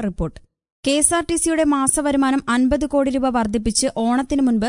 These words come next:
ശമ്പള വർധനവ് നടപ്പാക്കാനുള്ള പദ്ധതി മാനേജ്മെന്റ് തയ്യാറാക്കി.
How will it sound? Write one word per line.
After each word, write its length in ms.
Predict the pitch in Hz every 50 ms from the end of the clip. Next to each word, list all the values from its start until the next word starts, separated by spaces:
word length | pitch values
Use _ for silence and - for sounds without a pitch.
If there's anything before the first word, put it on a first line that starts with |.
| 277 - -
ശമ്പള 400 | - - 262 247 254 262 302 311 311
വർധനവ് 420 | 302 302 294 247 294 285 294 294 285
നടപ്പാക്കാനുള്ള 720 | 269 254 240 226 - 254 247 247 - 254 247 240 233 233
പദ്ധതി 380 | 220 233 214 202 220 202 247 254
മാനേജ്മെന്റ് 640 | 240 226 226 226 233 247 262 247 247 247 226 220 220
തയ്യാറാക്കി. 540 | 220 202 196 185 180 175 165 170 - -